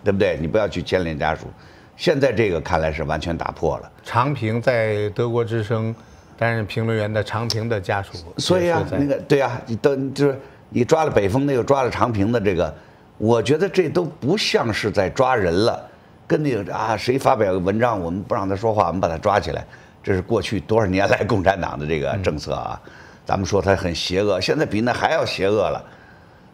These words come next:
Speaker 1: 他不是去抓你长平或者抓你北风，我抓你家属，然后你在外头好像就是要让你去炒作，让你去跳着脚骂人。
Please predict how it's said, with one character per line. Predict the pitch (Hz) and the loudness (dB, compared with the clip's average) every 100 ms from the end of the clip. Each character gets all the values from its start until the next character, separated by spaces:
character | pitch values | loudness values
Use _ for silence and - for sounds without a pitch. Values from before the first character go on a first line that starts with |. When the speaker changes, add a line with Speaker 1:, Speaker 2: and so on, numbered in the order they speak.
| - | -2
Speaker 1:
他 | 160 | -2
不 | 147 196 | 2 0
是 | 254 165 | 2 0
去 | 147 | 0
抓 | 131 170 165 | 2 4 4
你 | 127 | 4
长 | 98 - 131 | 0 0 0
平 | 131 101 139 120 | 0 0 0 0
或 | 120 | 0
者 | 104 | 0
抓 | - 127 123 | 4 4 4
你 | 107 | 0
北 | 101 78 | -2 -4
风， | 76 113 135 - - - | 2 2 0 -10 -20 -10
我 | - | -2
抓 | 117 214 208 | 2 2 2
你 | 135 | 0
家 | 170 180 175 | 0 2 2
属， | - 80 69 - - - - | -2 -6 -8 -10 -20 -20 -6
然 | 113 170 | 0 2
后 | 180 | 2
你 | 139 | 2
在 | 151 139 | 2 4
外 | 160 117 | 2 2
头 | 110 - - - - | 2 0 -8 -20 -20
好 | - 110 113 | -2 2 4
像 | 139 123 | 4 2
就 | 110 | 0
是 | 95 101 | 2 2
要 | 101 80 - - - | 2 0 -8 -18 -4
让 | 170 175 107 | 0 0 -2
你 | 85 67 | -4 -6
去 | - 101 | -2 -2
炒 | - - - | -2 -4 -2
作， | - 135 - - - - - - - | 0 0 -2 -12 -20 -20 -20 -20 -2
让 | 160 214 127 | 0 2 0
你 | 95 | -2
去 | 78 117 | -2 -2
跳 | - 127 104 | 0 2 2
着 | |
脚 | 76 78 | 0 0
骂 | 92 87 | 2 0
人。 | 67 76 | 0 -4